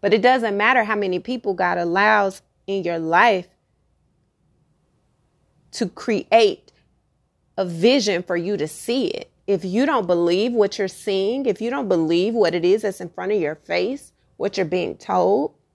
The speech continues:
it's not gonna do any good. So knowing that you are enough,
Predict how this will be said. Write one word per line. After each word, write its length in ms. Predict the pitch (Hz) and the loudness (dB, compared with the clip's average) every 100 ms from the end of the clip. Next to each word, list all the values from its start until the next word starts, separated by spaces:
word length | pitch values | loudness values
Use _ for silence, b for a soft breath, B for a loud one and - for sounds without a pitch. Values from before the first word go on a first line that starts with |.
| _ _ _ _ _ _ _ _ _ _ _ _ _ _ _ _ _ - | _ _ _ _ _ _ _ _ _ _ _ _ _ _ _ _ _ -4
it's 160 | 294 | -4
not 180 | 262 233 | 0 0
gonna 220 | 214 208 | 2 0
do 200 | 185 185 - | -2 -4 -4
any 240 | 185 196 | -4 -4
good. 400 | 190 185 139 - - _ _ _ _ _ _ _ _ _ _ _ _ _ _ _ _ _ _ _ _ _ _ _ _ _ _ _ _ _ _ _ _ _ _ _ _ _ _ _ _ | -2 -4 -4 -6 -14 _ _ _ _ _ _ _ _ _ _ _ _ _ _ _ _ _ _ _ _ _ _ _ _ _ _ _ _ _ _ _ _ _ _ _ _ _ _ _ _
So 260 | - 214 | 4 4
knowing 480 | 196 196 220 269 294 | 4 4 2 2 0
that 180 | 220 180 | 0 0
you 420 | 180 202 240 240 - | -2 -2 -2 -2 0
are 140 | 202 | 0
enough, 720 | 196 180 170 170 220 269 _ | -2 -4 -2 -2 -2 -6 _